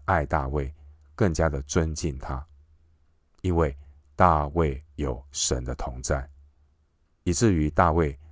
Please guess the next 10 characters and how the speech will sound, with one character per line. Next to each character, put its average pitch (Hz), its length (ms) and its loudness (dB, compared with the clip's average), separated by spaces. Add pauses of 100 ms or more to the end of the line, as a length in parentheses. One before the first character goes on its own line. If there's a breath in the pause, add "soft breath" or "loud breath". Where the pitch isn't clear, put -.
他 76 260 0 (220 soft breath)
行 87 280 -2
事 98 340 0
精 98 220 -2
明 71 300 -4
有 71 180 -4
智 78 200 -2
慧， 71 280 -4 (460)
并 92 160 0
且 69 260 -4